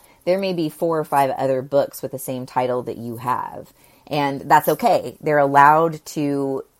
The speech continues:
do that unless that person has trademarked that title. Now, with trademarking, you typically have to select a category, and almost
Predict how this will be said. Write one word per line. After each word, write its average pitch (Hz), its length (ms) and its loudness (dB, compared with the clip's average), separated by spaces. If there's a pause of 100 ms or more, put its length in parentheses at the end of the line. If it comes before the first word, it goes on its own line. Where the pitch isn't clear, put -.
(220)
do 175 280 0
that 139 440 2
unless 147 800 0 (320)
that 160 240 4
person 147 480 -4
has 135 580 -4
trademarked 165 1000 -4
that 143 300 0
title. 73 540 -2
Now, 160 320 -4 (800)
with 170 240 -4
trademarking, 160 920 -4 (400)
you 185 140 -6
typically 233 480 -2
have 196 180 -4
to 180 80 -10
select 160 380 -2
a - 40 -10
category, 190 840 -2
and 160 260 -4 (240)
almost 277 600 0